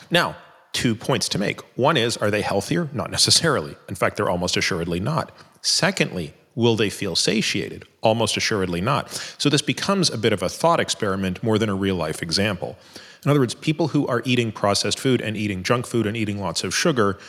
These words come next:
end up overeating dramatically. So you're right to say those things should be on the list, but what I'm kind of arguing in my cheeky way is they're not necessary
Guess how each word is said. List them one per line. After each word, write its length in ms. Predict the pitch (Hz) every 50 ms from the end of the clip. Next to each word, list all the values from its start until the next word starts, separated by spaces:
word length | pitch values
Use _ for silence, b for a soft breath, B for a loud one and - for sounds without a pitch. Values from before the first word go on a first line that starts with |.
| B B B B B B
end 200 | 131 131 131 113
up 200 | 110 110 - - - -
overeating 760 | 117 117 120 104 92 101 101 - 113 110 101 98 95 95
dramatically. 760 | 87 - 95 87 87 87 85 85 78 78 - - - 55 - - _ _ _ -
So 340 | - - 151 135 117 120 120 -
you're 180 | - 131 135 127
right 300 | 110 131 151 165 151 -
to 100 | - 127
say 180 | - - 131 120
those 240 | 110 117 110 -
things 200 | - 127 117 110
should 120 | - - 113
be 80 | 117
on 120 | 107 95 98
the 80 | 104
list, 400 | 110 127 131 120 101 - - -
but 120 | - 104 104
what 180 | 104 104 104
I'm 140 | 107 104 101
kind 340 | 98 - - - 147 147 143
of 100 | 127 107
arguing 420 | 120 110 110 101 110 110 110 107
in 100 | 104 101
my 140 | 98 95 87
cheeky 440 | 85 - - - 117 101 - 107 98
way 260 | 98 92 120 113 101
is 200 | 98 95 95 - - - - -
they're 180 | 123 123 127
not 260 | 127 117 101 92 80 87
necessary 640 | 95 90 - - 80 - - - - - - 101